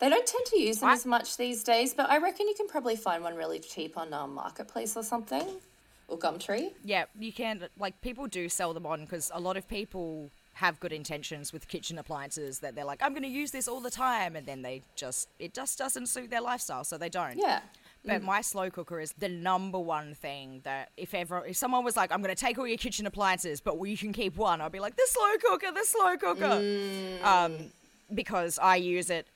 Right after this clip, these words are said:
Speaker 2: so fucking often. So I make, like, I do a lot of, like, meals that,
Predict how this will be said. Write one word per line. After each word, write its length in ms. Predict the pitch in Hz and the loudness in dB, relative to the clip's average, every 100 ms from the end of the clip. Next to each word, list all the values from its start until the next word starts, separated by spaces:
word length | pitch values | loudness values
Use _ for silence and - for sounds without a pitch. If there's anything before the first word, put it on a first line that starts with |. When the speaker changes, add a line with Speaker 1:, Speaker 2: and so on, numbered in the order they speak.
| _ _ | _ _
Speaker 2:
so 560 | - - - 190 170 170 | -6 -2 0 0 0 -2
fucking 400 | - 151 170 151 | -4 -6 -6 -8
often. 400 | 143 - 151 139 | -8 -8 -12 -8
So 240 | - 175 | -4 -2
I 180 | 127 180 | 0 -2
make, 480 | 240 220 202 - - _ - _ _ _ _ _ _ | 0 -2 -4 -8 -20 _ -20 _ _ _ _ _ _
like, 200 | 190 165 | -6 0
I 140 | 196 | 2
do 160 | 196 254 | 2 0
a 20 | 226 | 0
lot 80 | 175 | 0
of, 140 | 160 | -2
like, 280 | 156 143 139 | -2 -2 -2
meals 400 | 156 143 135 139 | -6 -8 -8 -8
that, 180 | 147 - | -8 -8